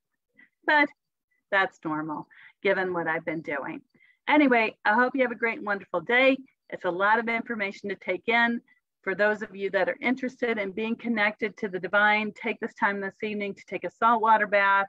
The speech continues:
do a sound bath, um, journal,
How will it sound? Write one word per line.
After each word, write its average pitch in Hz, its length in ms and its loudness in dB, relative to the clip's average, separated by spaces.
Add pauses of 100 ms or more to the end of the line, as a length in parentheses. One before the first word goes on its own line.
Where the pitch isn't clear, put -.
do 170 80 -4
a 175 60 -6 (120)
sound 220 420 0
bath, 302 420 0 (680)
um, - 480 -2 (220)
journal, 233 600 2